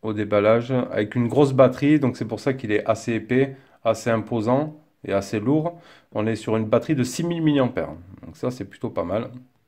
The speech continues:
Et après on a les belles photos commerciales, hein, toujours, hein, pour mettre en avant le, le téléphone. Donc là on l'a dans la version aussi un peu, euh, grise, un peu chromée, quoi. Voilà.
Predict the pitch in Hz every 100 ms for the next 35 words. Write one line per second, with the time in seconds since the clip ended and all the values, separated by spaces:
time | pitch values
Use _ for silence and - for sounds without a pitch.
0 | _ _ _ - - 101 92 120 107 98
1 | 104 107 - - - _ 95 95 92 90
2 | 95 131 127 110 110 98 98 92 - 113
3 | 110 98 95 87 95 104 95 95 113 127
4 | _ _ _ _ _ 85 92 101 - 87
5 | 85 98 98 85 80 50 - - - -
6 | - _ _ _ _ _ _ _ 95 104
7 | 104 95 90 113 120 131 139 - _ _
8 | 101 98 117 104 104 101 101 101 101 -
9 | 107 95 113 107 101 104 101 95 90 -
10 | - _ _ _ _ - 117 123 120 127
11 | 107 98 101 104 - - 120 117 127 117
12 | 113 135 - _ _ _ _ _ - 110
13 | 107 98 95 -